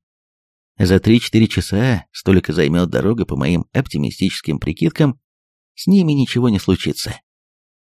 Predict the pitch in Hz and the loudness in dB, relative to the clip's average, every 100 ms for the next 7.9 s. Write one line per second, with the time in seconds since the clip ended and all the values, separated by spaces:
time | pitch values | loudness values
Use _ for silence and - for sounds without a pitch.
0 | _ 104 170 131 143 165 156 117 101 120 | _ 4 4 4 4 4 2 2 4 2
1 | - 131 92 95 - 64 - - _ - | 2 0 0 -2 -2 -4 -4 -14 _ -4
2 | 110 117 131 127 - 131 131 87 87 - | -4 -2 0 -2 0 0 4 4 2 0
3 | 87 87 131 170 113 107 160 151 - - | 0 2 2 2 0 0 -2 -2 -2 -2
4 | 131 120 101 95 87 104 190 185 143 98 | 0 0 2 2 2 2 2 4 2 0
5 | - 180 147 - 117 113 127 143 117 - | 0 0 0 -4 -4 -2 0 0 0 -2
6 | 104 - - 101 113 92 73 55 50 - | -4 -4 0 2 4 2 0 -4 -6 -12
7 | - _ _ _ _ 92 98 85 62 | -20 _ _ _ _ 0 0 0 -4